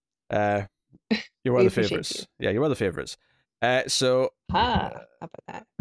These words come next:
Speaker 1: but of course, you don't have to support us for twenty dollars per month, do they, Tara?
Speaker 2: No,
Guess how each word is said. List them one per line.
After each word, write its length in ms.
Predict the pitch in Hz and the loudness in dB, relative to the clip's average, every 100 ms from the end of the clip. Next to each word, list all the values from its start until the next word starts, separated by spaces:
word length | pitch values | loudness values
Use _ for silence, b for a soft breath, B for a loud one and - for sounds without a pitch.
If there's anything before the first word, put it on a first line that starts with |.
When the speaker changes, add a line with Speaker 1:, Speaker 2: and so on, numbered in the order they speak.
| - 143 | -4 0
Speaker 1:
but 120 | 156 | 0
of 120 | - | 2
course, 220 | 214 143 | 2 2
you 60 | 180 | 2
don't 100 | 185 | 2
have 100 | 165 | 2
to 80 | 143 | -2
support 320 | - - 107 | -4 -2 -2
us 60 | 110 | -2
for 320 | 185 120 101 | -6 -2 -2
twenty 260 | - 104 95 | 0 -2 0
dollars 280 | 101 90 - | 0 0 -4
per 100 | 101 | -4
month, 240 | 107 - | -6 -4
do 80 | 196 | -2
they, 120 | 165 | -2
Tara? 500 | - 82 55 110 117 _ _ _ _ _ _ _ _ _ _ _ 175 | -2 -2 -4 -8 -14 _ _ _ _ _ _ _ _ _ _ _ -6
Speaker 2:
No, 400 | 175 208 285 | -2 0 0